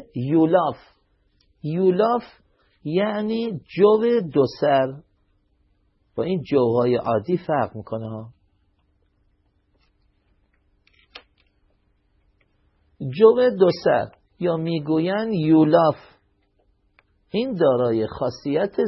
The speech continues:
ضد التهاب برای انواع بیماری‌های پوستی مانند انواعی از اگزما میباشه. معارف گیاهی جلد یک،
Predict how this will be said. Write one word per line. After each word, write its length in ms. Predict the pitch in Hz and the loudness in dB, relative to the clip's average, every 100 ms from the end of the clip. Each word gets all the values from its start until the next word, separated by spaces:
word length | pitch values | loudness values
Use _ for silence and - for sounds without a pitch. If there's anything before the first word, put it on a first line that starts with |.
| 143 | 0
ضد 280 | 135 104 113 | 0 0 -2
التهاب 760 | 120 120 98 - 110 143 214 220 - | 0 -2 -4 -2 0 0 -2 -6 -4
برای 420 | 127 127 202 220 - 147 | 0 2 2 0 -4 -6
انواع 500 | 147 147 202 240 240 170 | -6 -2 -2 0 -4 -4
بیماری‌های 600 | 143 123 110 107 107 98 | -4 -4 -4 -4 -4 -6
پوستی 520 | 98 117 - - 185 | -8 -12 -12 -10 -8
مانند 460 | 185 113 113 147 117 120 | -8 -8 -8 -6 -6 -6
انواعی 640 | 135 139 147 185 247 254 202 | -6 -8 -4 -2 -2 -4 -4
از 180 | 135 - - | -6 -6 -6
اگزما 760 | 131 107 101 135 143 208 233 - _ _ | -6 -6 -4 -4 -2 -4 -6 -14 _ _
میباشه. 640 | 139 123 104 98 - 104 120 _ _ _ _ _ _ _ _ _ - | -8 -6 -6 -8 -10 -14 -14 _ _ _ _ _ _ _ _ _ -8
معارف 420 | 104 104 117 117 | -4 0 -2 -2
گیاهی 400 | - 117 110 139 | -2 0 2 0
جلد 320 | 147 131 110 101 | -2 -2 -2 -2
یک، 220 | 123 | -2